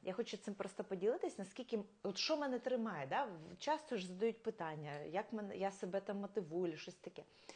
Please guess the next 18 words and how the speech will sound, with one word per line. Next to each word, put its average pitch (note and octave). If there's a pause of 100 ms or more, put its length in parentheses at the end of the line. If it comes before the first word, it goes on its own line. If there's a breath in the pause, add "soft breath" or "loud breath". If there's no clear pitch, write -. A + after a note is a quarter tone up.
(260 loud breath)
Дивіться, G3
коли B3
мені D#4
важко, D#3
я G3
розумію, B3
що F3+
я E3+
просто C4
лупаю G3+
ту F3+
скелю, F#3+
і E3+
мені E3+
здається, E3
що -
результату E3
нема. F#3